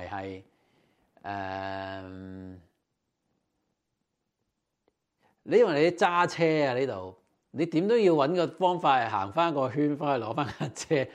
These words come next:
你，你冇得，你好難 A 點去 B 點，然後就頭也不回咁樣。即係呢個有時我覺得有個困惑位，即係有個煩位。有時我諗啲路線行呢，即係行啲，佢又唔係叫行山，嗰啲叫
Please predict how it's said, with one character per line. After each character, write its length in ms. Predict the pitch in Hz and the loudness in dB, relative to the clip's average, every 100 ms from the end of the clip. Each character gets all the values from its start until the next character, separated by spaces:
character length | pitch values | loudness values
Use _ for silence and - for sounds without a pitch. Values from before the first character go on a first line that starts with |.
| - | -4
你， 220 | 135 151 - _ - | 0 0 -2 _ -6
你 100 | 156 | -2
冇 200 | 180 160 | 0 0
得， 320 | 196 190 - | 0 0 -4
你 180 | - 208 | -4 0
好 120 | 165 175 | 2 4
難 260 | 196 113 107 | 4 2 -2
A 180 | 175 180 | 0 2
點 260 | 185 127 139 | 2 -2 -2
去 140 | 139 | -2
B 260 | - 143 143 | 0 2 2
點， 320 | 143 107 127 101 | 0 -8 -8 -10
然 220 | 101 98 | -10 -10
後 100 | 95 | -10
就 220 | 113 104 | -10 -10
頭 200 | - 95 | -10 -8
也 140 | 95 | -8
不 300 | 113 139 90 | -6 -8 -10
回 120 | 67 69 | -16 -16
咁 60 | |
樣。 220 | 98 107 | -16 -14
即 100 | 101 | -6
係 60 | 135 | -4
呢 120 | 147 | -2
個 120 | 143 | -4
有 200 | 117 107 | -4 -6
時 200 | 117 104 85 | -8 -12 -12
我 220 | 98 107 | -12 -12
覺 80 | 120 | -10
得 140 | 139 120 | -10 -8
有 140 | 113 | -10
個 100 | 117 | -12
困 400 | - - 104 107 | -8 -6 -6 -6
惑 200 | 98 90 - | -10 -10 -12
位， 160 | 92 - | -16 -8
即 100 | 160 | -4
係 20 | |
有 120 | 131 120 | -2 -4
個 200 | 120 110 _ _ _ | -10 -12 _ _ _
煩 400 | - 87 82 87 | -6 -6 -6 -10
位。 220 | 87 98 120 | -10 -8 -8
有 100 | 113 | -10
時 100 | 104 | -12
我 100 | 104 | -10
諗 140 | 104 120 | -10 -8
啲 140 | 131 | -8
路 240 | 123 95 87 | -8 -10 -12
線 300 | - 101 95 | -12 -10 -10
行 320 | 87 58 92 | -14 -14 -16
呢， 180 | 101 107 | -14 -6
即 80 | |
係 220 | 143 117 98 | -6 -6 -8
行 200 | 90 95 | -10 -8
啲， 220 | 135 131 _ _ _ _ | -10 -10 _ _ _ _
佢 100 | - | -6
又 100 | 143 | -4
唔 80 | 123 | -4
係 100 | 101 | -6
叫 80 | 117 | -8
行 360 | 120 87 82 92 | -6 -8 -8 -14
山， 360 | - 147 135 117 | -6 -4 -4 -6
嗰 60 | |
啲 200 | 131 135 127 120 | -6 -6 -6 -8
叫 60 | 120 | -8